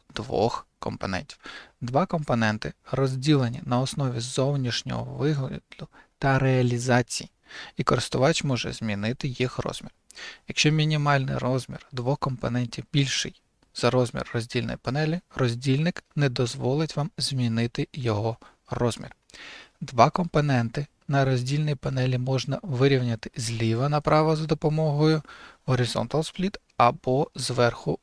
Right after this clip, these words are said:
вниз за допомогою Vertical Split. Тобто або вони знаходяться зліва і справа, або зверху знизу.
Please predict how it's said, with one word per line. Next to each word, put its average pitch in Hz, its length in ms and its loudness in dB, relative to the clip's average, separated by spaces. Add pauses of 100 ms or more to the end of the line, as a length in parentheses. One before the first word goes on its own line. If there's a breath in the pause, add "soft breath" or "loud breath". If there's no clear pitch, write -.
вниз 135 500 -4
за 127 120 -4
допомогою 120 720 0 (520 loud breath)
Vertical 131 500 2
Split. - 360 -12 (260 loud breath)
Тобто - 260 4
або 131 240 6
вони 120 380 4
знаходяться 113 600 -2
зліва 123 440 0
і 131 40 2
справа, 196 580 2
або 120 400 4
зверху - 340 -6
знизу. - 220 -12